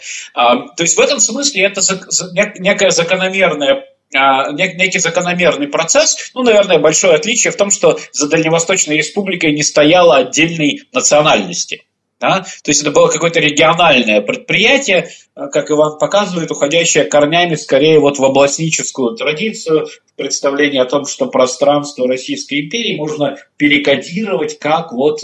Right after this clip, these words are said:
а, федерацию регионов, федерацию областей.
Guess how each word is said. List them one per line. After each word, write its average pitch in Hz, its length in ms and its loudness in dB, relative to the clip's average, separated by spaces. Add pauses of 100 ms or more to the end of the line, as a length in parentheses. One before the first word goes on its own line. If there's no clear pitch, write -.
(120)
а, 117 180 4
федерацию 127 600 0
регионов, 113 500 0
федерацию 113 540 -6
областей. - 580 -14